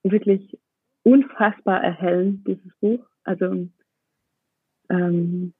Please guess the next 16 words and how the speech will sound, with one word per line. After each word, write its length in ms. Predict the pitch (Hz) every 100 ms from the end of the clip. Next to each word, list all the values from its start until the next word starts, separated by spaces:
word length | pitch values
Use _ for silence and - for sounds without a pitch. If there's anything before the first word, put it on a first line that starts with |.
| _
es 140 | 185 -
gibt 280 | 202 - -
so 100 | 185
ziemlich 420 | - 240 233 196
am 120 | -
Ende, 380 | - 226 220 208
also 140 | 170
ich 80 | 160
weiß 180 | 180 196
nicht, 160 | 175 170
ob 100 | 165
ich 60 |
da 140 | - 175
jetzt 260 | 175 175
so 280 | - 165 165 - - _ _ _ _ _ -
daraus 500 | - - 170 175